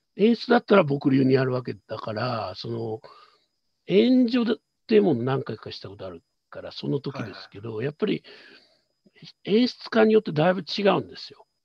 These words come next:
Speaker 1: 美術打ち合わせってものの比重っていうか、やり方とかね。
Speaker 2: はい。
Speaker 1: うん。で、僕の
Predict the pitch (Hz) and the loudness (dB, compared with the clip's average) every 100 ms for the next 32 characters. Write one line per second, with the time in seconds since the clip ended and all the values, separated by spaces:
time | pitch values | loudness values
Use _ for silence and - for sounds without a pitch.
0 | - 131 120 127 123 - 127 120 - 92 | -20 -12 -10 -6 -6 -6 -6 -6 -8 -14
1 | - - - - 95 92 90 - - - | -14 -18 -18 -18 -16 -16 -14 -16 -18 -10
2 | 135 117 147 143 - 107 - - 104 107 | -8 -2 -2 -2 -6 -16 -14 -12 -8 -8
3 | 104 110 - - - - 113 117 _ _ | -10 -12 -12 -18 -20 -16 -12 -12 _ _
4 | _ _ - - 117 107 101 _ _ - | _ _ -20 -16 -12 -12 -14 _ _ -4
5 | 165 185 - - _ - 190 277 269 156 | 2 2 0 -14 _ -2 0 2 4 4